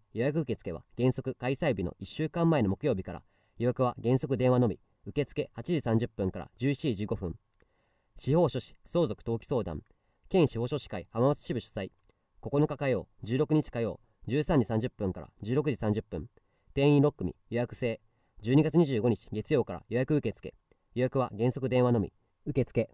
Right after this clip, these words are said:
八時三十分から十七時十五分。交渉人、遺言、約束相談。二十三日火曜、十三時三十分から十六時三十分。定員六組、予約制。一月十日水曜から予約受付。予約は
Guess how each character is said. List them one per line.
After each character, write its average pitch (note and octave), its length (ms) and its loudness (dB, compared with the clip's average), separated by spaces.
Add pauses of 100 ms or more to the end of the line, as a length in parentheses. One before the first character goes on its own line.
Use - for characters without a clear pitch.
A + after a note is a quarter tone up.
(140)
八 C3 200 0
時 E3 80 8
三 A#2+ 200 8
十 B2+ 100 6
分 G2+ 220 6
か G2+ 80 -4
ら F2 100 -8 (140)
十 C3 160 0
七 D3 160 0
時 G#2+ 60 0
十 G#2+ 140 -2
五 A2 80 0
分。 F2+ 220 -6 (720)
交 D3 180 2
渉 D3 180 4
人、 C3+ 200 4 (100)
遺 A#2+ 100 -4
言、 C#3 200 2
約 A2+ 180 -6
束 - 160 -6
相 B2+ 220 2
談。 D#2 180 -8 (420)
二 E3 100 6
十 B2+ 120 0
三 G#2+ 180 0
日 G#2+ 320 -4
火 A#2+ 100 -4
曜、 A#2 200 0 (460)
十 C#3 140 0
三 E3+ 160 6
時 A#2+ 60 8
三 A2+ 140 0
十 A#2 120 0
分 G2 200 -2
か F2+ 100 -8
ら - 160 -14
十 G#2+ 120 -6
六 D3 180 -2
時 A2 60 -4
三 G#2+ 160 2
十 G#2+ 100 0
分。 - 200 -12 (500)
定 C3+ 160 4
員 D3 160 8
六 D3+ 160 4
組、 D#2 200 -6 (100)
予 A#2 100 -2
約 - 160 -2
制。 A#2 260 -4 (220)
一 G#2 160 -8
月 D3+ 180 -4
十 D3 160 2
日 - 140 -8
水 C3 240 -2
曜 C3+ 140 2
か F2+ 100 -8
ら - 140 -10
予 G#2+ 80 -2
約 C3 200 2
受 - 160 0
付。 - 280 -12 (260)
予 A#2+ 100 2
約 C3+ 160 2
は C3 140 2